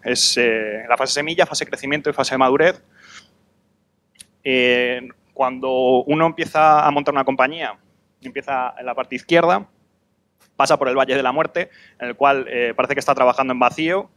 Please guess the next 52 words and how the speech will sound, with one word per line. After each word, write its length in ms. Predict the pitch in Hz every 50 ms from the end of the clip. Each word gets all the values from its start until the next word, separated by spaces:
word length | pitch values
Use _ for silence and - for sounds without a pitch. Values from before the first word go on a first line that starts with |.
| _ _ _ -
nadie 220 | 131 131 135 135
le 60 | 131
hace 140 | 120 - 123
caso, 220 | - 139 143 156 151
nadie 140 | 143 135 127
le 100 | 120 117
recibe, 480 | 117 117 - - 151 156 165 185 190 -
nadie 260 | 135 131 127 127 123
le 80 | 120 120
conoce, 420 | 123 127 156 175 - - 214 - _ _ - - - - - - - - _ _ _ -
eh, 300 | 123 139 143 139 139 143
y 40 | 139
los 140 | 143 143 139
únicos 280 | 165 160 160 175 156
que 140 | - 175 165
apuestan 360 | 160 160 170 165 160 175 160
por 120 | 160 165 165
ello 140 | 165 165 170
son 140 | - 165
los 100 | 160 147
fundadores 800 | - - 139 139 135 139 147 156 160 170 170 180 180 - - - _ -
y 420 | 135 127 123 120 120 123 120 120
los, 480 | 117 117 117 117 113 117 113 - - -
a 180 | 123 113 113
la 140 | 120 123 123
gente 320 | - - 135 139 135 151
del 140 | 143 143 139
entorno 360 | 131 131 - 147 139 135 139
más 140 | 135 143 139
cercano 420 | - 143 135 131 147 147 147 156 151
a 40 | 143
la 80 | 131
que 100 | 120 120
pueda, 460 | 110 - 120 113 113 110 107 107 104 110
a 80 | -
la 60 | 113
que 80 | 107 -
pueda 140 | - 120 113
conocer, 360 | 107 98 - - 113 98 -
¿no? 100 | - - _ _ - - _ _ _ _ _ _ _ _ _ _ _ _ _ _ _ _ _ _ _ _ _ _ _
Luego, 760 | - 131 143 143 151 147 147 165 170 175 180 196 - _ _ -
eh, 240 | 143 143 139 135 139
con 120 | 135 143
un 40 | 147
poco 160 | 147 151 156
de 80 | 156 156
suerte, 400 | - 175 175 - - 139 120 110 _ _ _ _ _ _ _ _ _ _ _ _ _ -
pudiera 220 | - 156 151 143
hablar 180 | 143 147 147 135
con 120 | - 139
Business 300 | 139 139 131 147 143 135
Angels. 460 | 175 170 180 185 202 220 226 - _